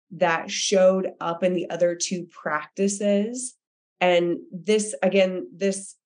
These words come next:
topic kind of comes at the end because it's to a certain degree less, "Yes, I want that," than the other ones. Um, and the practice is the same way. It's the practice we need, but we don't necessarily want,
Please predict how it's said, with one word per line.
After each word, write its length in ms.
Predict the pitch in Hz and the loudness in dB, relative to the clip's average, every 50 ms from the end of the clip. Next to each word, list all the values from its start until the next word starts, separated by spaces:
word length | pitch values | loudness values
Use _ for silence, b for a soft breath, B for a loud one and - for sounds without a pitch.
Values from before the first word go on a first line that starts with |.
| _ - | _ -20
topic 760 | - - - 214 196 196 202 202 196 185 160 160 165 170 - | -20 -12 -6 -4 -2 0 -2 0 0 -2 -2 -2 -6 -6 -4
kind 120 | 190 170 175 | -2 -2 -2
of 100 | 170 - | -2 -2
comes 260 | - 185 180 185 190 | -4 -4 -4 -4 -6
at 100 | 190 - | -8 -6
the 200 | 202 196 - - - | -8 -8 -6 0 4
end 420 | 190 170 160 156 160 165 170 165 - | 4 4 4 2 -2 -6 -8 -6 -6
because 320 | 170 170 - 190 165 - | -8 -4 -2 -2 -2 0
it's 320 | 175 170 165 - - - - - | -2 -2 -2 -6 -12 -16 -16 -10
to 140 | - 180 170 | -8 -6 -4
a 60 | 170 | -4
certain 420 | 175 - 180 175 175 175 180 175 | -2 0 0 0 0 0 -4 -8
degree 280 | 170 165 165 170 165 160 | -8 -6 -6 -6 -6 -4
less, 560 | 160 160 160 156 160 170 - - - - - _ _ _ _ _ _ _ _ | -4 -2 -2 -2 -2 -4 -6 -10 -12 -14 -16 _ _ _ _ _ _ _ _
"Yes, 320 | - 165 170 160 165 - | 2 4 4 4 4 0
I 100 | 165 160 | 0 0
want 260 | 160 160 160 156 - - | 0 0 -2 -4 -4 -2
that," 340 | 160 156 151 160 170 175 | -2 0 0 0 -2 0
than 140 | 180 180 170 | 0 0 2
the 120 | 170 170 165 | 2 2 2
other 220 | 160 170 165 165 | 2 0 -2 -2
ones. 500 | 151 156 156 147 160 185 214 240 - - B B B B B B B _ | -2 -2 -4 -4 -4 -4 -4 -6 -6 -10 B B B B B B B _
Um, 600 | - 185 185 175 175 170 165 160 156 151 147 - _ _ _ _ _ _ _ _ _ _ _ _ _ _ - | 2 4 4 4 4 4 2 0 -2 -6 -8 -12 _ _ _ _ _ _ _ _ _ _ _ _ _ _ 2
and 100 | 208 202 | 4 4
the 60 | 190 | 4
practice 420 | 202 185 175 175 - 190 180 180 | 4 0 0 0 -2 -6 -8 -6
is 140 | 180 170 160 | -8 -10 -10
the 80 | 160 160 | -12 -10
same 260 | - 156 147 143 143 | -8 -6 -6 -4 -4
way. 300 | 139 135 - - - _ _ _ _ _ _ _ _ _ _ _ _ _ _ | -6 -8 -8 -12 -16 _ _ _ _ _ _ _ _ _ _ _ _ _ _
It's 520 | - 185 180 175 180 180 - - - - _ _ _ _ _ _ _ _ _ _ | 4 6 6 6 4 0 -6 -8 -12 -14 _ _ _ _ _ _ _ _ _ _
the 160 | 190 196 196 | -2 0 0
practice 560 | 202 - - 202 185 196 202 208 220 202 202 196 | 0 0 0 0 0 0 -2 -4 -6 -6 -4 -4
we 140 | 185 180 175 | -2 -2 -2
need, 640 | 170 165 160 151 151 151 156 175 196 190 208 202 196 | -2 -2 -2 -4 -4 -4 -6 -6 -6 -6 -6 -4 -2
but 120 | 190 175 | 0 0
we 80 | 175 170 | 2 2
don't 200 | 165 156 143 160 | 0 0 -2 -6
necessarily 640 | 156 165 - - 156 - 156 143 143 143 143 143 131 | -10 -10 -12 -12 -12 -10 -8 -8 -6 -6 -6 -6 -6
want, 340 | - - - - - - | -8 -10 -10 -12 -10 -12